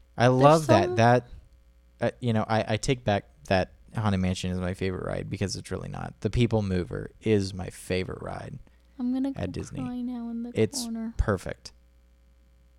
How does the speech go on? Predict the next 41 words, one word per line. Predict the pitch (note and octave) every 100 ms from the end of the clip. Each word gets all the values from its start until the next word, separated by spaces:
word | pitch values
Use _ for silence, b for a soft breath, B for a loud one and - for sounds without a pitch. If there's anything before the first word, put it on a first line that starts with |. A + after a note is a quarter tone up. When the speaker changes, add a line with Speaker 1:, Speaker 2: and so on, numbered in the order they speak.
| _ -
Speaker 2:
No, | B3 A#3
it's | -
not. | A3 G#3 -
Speaker 1:
Oh, | A#2
yes, | G#2 F#2+ -
it | -
is. | - -
Speaker 2:
No, | A3
it's | G#3 -
not. | G3+ -
Speaker 1:
Oh, |
yes, | G2 - -
it |
is. | A2 B3
Speaker 2:
No, | G#3+
it's | F#3+
not. | G#3 G3+ _
Speaker 1:
Yes, | C#3+ -
it | -
is. | - - _ b b b b
'Cause | - G#2 - b b b -
you | G#2+
don't | G#2+ G#2+
have | G#2 -
to, | G2+ F#2+ F#2 -
there's | G#2 A2+ A2+ - b -
never | G#2+ G#2 G#2+ A2 C3+ D#3+ D#3+ _
a | B2
wait | A#2+ G#2+ -
for | -
the | F#2
People | F#2+ F2+ E2
Mover. | C#2 - G#1+ - _ _ _ _ _ - _ -
There's | G#2+ F#2+
never | G2 G2 G#2+ A2+ G#2+ G2+
a | F#2+
wait | F2+
for | -
the | F2+
People | F#2+ - E2
Mover. | F2+ -